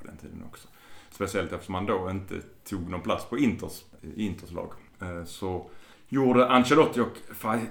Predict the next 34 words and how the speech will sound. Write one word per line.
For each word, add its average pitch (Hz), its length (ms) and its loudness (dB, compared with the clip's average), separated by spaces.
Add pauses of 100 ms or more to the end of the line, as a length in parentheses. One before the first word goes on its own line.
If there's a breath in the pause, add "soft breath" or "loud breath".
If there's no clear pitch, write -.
Faith 107 260 -2 (100)
Tarim 113 580 2
om 113 180 4
honom 98 340 0
till 101 140 -4
en 98 180 -2
defensiv, 110 460 0 (200)
eh, 107 100 -4
mittfältare 98 640 -4
med 95 240 -4
en 92 100 -6
spelfördelande 92 640 -8
roll. 156 280 4 (300)
Pirlo 104 240 0
menar 101 240 0
själv 120 560 -2 (120)
att 98 220 -8
Ancelotti 104 560 -4
förändrar 92 280 -4
hans 90 160 -8
karriär 90 500 -4 (120)
genom 90 260 -8
att 85 140 -14
positionera 92 500 -6
honom 82 220 -8
framför 87 320 -10
försvaret 85 580 -10
istället 82 340 -10
för 76 100 -12 (420)
längre 90 240 -10
upp - 200 -10
i - 40 -10
banan. - 240 -12 (340 soft breath)
Och 98 280 -12